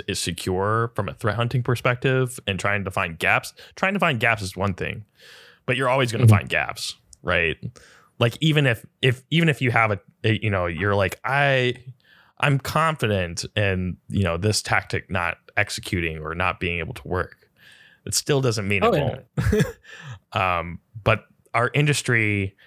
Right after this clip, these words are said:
Speaker 1: uh, tends to use this as a way of, of, of a crutch of saying, like, "Yeah, like, I can totally do this." And then that's why we have E D Rs that don't catch
Speaker 2: Yeah, it
Speaker 1: <laughs> s-, even some of the s-, simple,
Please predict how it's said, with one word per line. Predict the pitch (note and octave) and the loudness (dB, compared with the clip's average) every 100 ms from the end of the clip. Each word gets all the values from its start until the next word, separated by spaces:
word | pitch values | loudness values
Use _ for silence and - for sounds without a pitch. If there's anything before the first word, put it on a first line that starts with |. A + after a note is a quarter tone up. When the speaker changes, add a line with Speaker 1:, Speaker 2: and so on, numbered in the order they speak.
| - - _ _ _ | -20 -20 _ _ _
Speaker 1:
uh, | G#2+ G2 F2+ E2+ - | 0 2 2 0 0
tends | C3 C3 A#2+ | 2 4 2
to | - | 0
use | F#2+ G2 G#2 G2 | 0 0 -2 -2
this | E2 D2+ - - | -4 -2 -4 -2
as | E2+ E2 | -2 -2
a | F2 | -2
way | E2 F2+ E2+ | -2 0 0
of, | D#2+ D2+ - | -2 -4 -8
of, | E2 - | -6 -6
of | - - | -8 -10
a | |
crutch | - - - - - | -6 -2 -2 -2 -8
of | - | -4
saying, | - E2 D2+ - | -4 -4 -6 -12
like, | - - | -12 -6
"Yeah, | D#2 - - _ - | -6 -6 -16 _ -8
like, | D2 - | -4 -4
I | D2+ | -4
can | C2 | -6
totally | - E2 C#2 | -6 -6 -6
do | - - | -10 -14
this." | - - - | -12 -10 -6
And | F2+ | -2
then | G2 G2+ | 0 0
that's | F#2+ - | 0 -2
why | F2+ F#2 F#2 | -2 0 -2
we | F2+ F2 F#2+ | -4 -4 -2
have | F#2 F#2 F#2 - - | 0 0 -4 -12 -6
E | G2+ | -2
D | G#2+ | 2
Rs | B2+ G2 - - | 2 2 -2 -6
that | D#2 | -6
don't | E2+ D#2+ - | -6 -8 -4
catch | E2 D#2+ - - _ _ - | -4 -4 -10 -14 _ _ -2
Speaker 2:
Yeah, | B2 - | -2 0
it | - - _ _ _ | 0 0 _ _ _
Speaker 1:
<laughs> | B2+ - D#3 - - - B2 G#2 _ - | 0 4 2 0 -18 -18 -18 -20 _ -8
s-, | - - | -6 0
even | A2+ A2+ A2+ | 2 4 2
some | G#2+ G#2+ | 2 2
of | |
the | G#2+ | 2
s-, | G#2 - | 0 -2
simple, | - B2 A#2 F2 D#2 - | 2 2 2 0 -2 -8